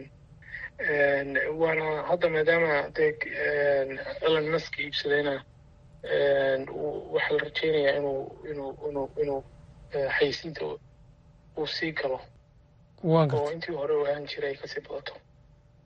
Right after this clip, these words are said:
Speaker 2: Waan gartay. Elon Musk baad soo hadal qaaday. Waa ninka dunida ugu hodansan. Waa mulkiilaha, eh, shirkadda baabuurta ee Tesla. Eh,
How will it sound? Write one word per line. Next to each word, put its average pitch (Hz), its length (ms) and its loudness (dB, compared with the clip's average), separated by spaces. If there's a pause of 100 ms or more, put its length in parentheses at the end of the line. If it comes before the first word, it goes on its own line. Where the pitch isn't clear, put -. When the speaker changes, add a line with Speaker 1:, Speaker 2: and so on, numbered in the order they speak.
Speaker 2:
Waan 165 180 6
gartay. 139 260 -2
Elon 214 220 6
Musk 214 220 4
baad 175 120 6
soo - 120 4
hadal 175 160 8
qaaday. 156 420 4 (640)
Waa 160 100 2
ninka 175 220 4
dunida 170 320 6
ugu 165 160 6
hodansan. 151 560 4 (560)
Waa 151 140 6
mulkiilaha, 156 680 4 (420)
eh, 143 420 4
shirkadda 156 400 2
baabuurta 151 480 4
ee 135 120 2 (200)
Tesla. 170 400 6 (880)
Eh, 147 500 6